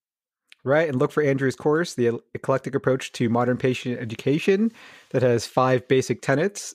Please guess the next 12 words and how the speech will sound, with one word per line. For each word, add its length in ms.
that, 360
uh, 240
we 80
don't 160
think 140
anyone 240
else 160
is 60
currently 320
doing. 340
Um, 500
mindfulness, 960